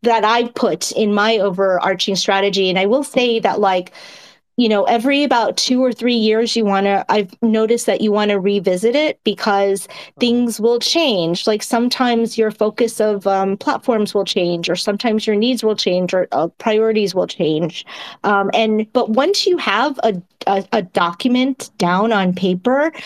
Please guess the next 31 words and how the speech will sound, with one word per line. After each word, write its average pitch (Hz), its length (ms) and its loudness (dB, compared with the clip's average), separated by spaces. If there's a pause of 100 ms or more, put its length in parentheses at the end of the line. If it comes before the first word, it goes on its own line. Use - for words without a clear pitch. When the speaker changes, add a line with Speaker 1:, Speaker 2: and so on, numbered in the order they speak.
(240)
Speaker 1:
it's 254 320 -2 (360)
so 277 360 0
much 285 420 0
easier 214 680 2 (280)
to 220 200 0
refresh 196 640 -2
it. - 260 -2 (300)
It, 220 160 2
I 240 140 2
Speaker 2:
Mm. - 20 -12
Speaker 1:
think 302 260 0
writing 254 540 2
one 202 260 0
for 214 160 -2
this 202 200 0
first - 340 -2
time 208 320 0
seems, 208 600 -2 (160)
seems, 220 560 0
like, 180 440 0 (140)
overwhelming, 214 880 2
but 226 220 -2
once 214 260 -2
you 233 80 0
start, 190 600 -2
like, 180 320 0
you 214 120 0
can, 190 400 0 (160)
it, 190 300 0
you 214 140 0
know, 165 240 0